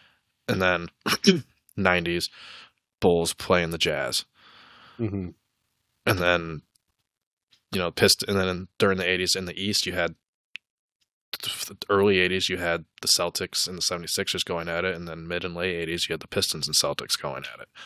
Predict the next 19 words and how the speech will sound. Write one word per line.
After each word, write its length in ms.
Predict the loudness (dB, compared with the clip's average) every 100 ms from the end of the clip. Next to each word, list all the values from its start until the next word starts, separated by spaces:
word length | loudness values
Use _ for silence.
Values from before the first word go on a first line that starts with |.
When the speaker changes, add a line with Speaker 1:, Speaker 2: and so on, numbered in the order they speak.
| -18 -18 -18 -8 -2
Speaker 2:
Mm-hmm. 260 | 0 -2 2
Speaker 1:
and 120 | 4
then 420 | 6 6 4 0 -8 -14 _ -20 _ _ _ _ _ _ _ _ _
two 120 | 0
thousands, 800 | 4 6 6 2 2 4 2 0 -8
you 300 | -6 -6 -8 _ _ _ _ _ _ _ _ -4
Lakers 540 | -2 2 2 2 0 -8 _ _ _ _ _ _ -6 0
again 380 | 2 2 0 -4 -4
going 240 | 0 0
back 200 | 2 0 -2
and 80 |
forth, 400 | 0 2 2 -6 -10
and 160 | -4 -2
then 280 | -2 -4 0
San 280 | 2 4 2
Antonio. 400 | 0 -2 -2 -2
It 60 | -2
was, 160 | 0
like, 120 | 0